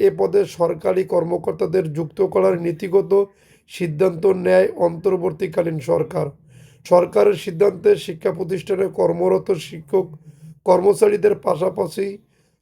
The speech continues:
সচেতন নাগরিক এবং অভিভাবকরা সন্তোষ প্রকাশ করেন। তবে বিষয়টি নির্বাচনের কাজে বাধাগ্রস্ত করবে, এমন নানা যুক্তি ও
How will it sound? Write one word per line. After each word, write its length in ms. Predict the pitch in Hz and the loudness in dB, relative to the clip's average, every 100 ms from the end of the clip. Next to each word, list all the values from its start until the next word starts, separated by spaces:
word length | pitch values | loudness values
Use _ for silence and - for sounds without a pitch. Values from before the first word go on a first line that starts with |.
| - | -20
সচেতন 640 | - 185 185 202 196 208 190 | 0 2 2 2 2 2 2
নাগরিক 460 | 175 165 185 190 - | 0 2 0 0 0
এবং 260 | 185 160 180 180 | -2 0 -2 -2
অভিভাবকরা 760 | 175 156 170 170 170 170 185 185 190 _ _ _ | -4 -2 2 2 2 0 2 2 2 _ _ _
সন্তোষ 440 | - 175 160 214 165 - | -2 0 0 -2 -4 -4
প্রকাশ 400 | 180 160 170 131 | -6 -2 -2 -2
করেন। 280 | - 160 139 131 _ _ _ _ - | 0 0 0 -4 _ _ _ _ 0
তবে 200 | 190 190 202 | 4 6 4
বিষয়টি 500 | 196 165 208 202 214 | 2 0 2 2 -2
নির্বাচনের 640 | 185 180 190 190 196 196 175 | -6 -2 -2 0 0 0 -2
কাজে 320 | 170 180 - 127 | -2 -2 0 0
বাধাগ্রস্ত 640 | 165 160 170 156 170 - 170 | 2 2 0 0 -4 -4 -8
করবে, 360 | - 185 175 208 214 _ _ _ _ - | 0 0 2 0 0 _ _ _ _ 0
এমন 280 | 175 185 208 | 2 4 2
নানা 280 | 196 185 185 185 | 4 2 2 0
যুক্তি 340 | 156 170 - 202 | -2 -8 -8 -2
ও 80 | 196 | 0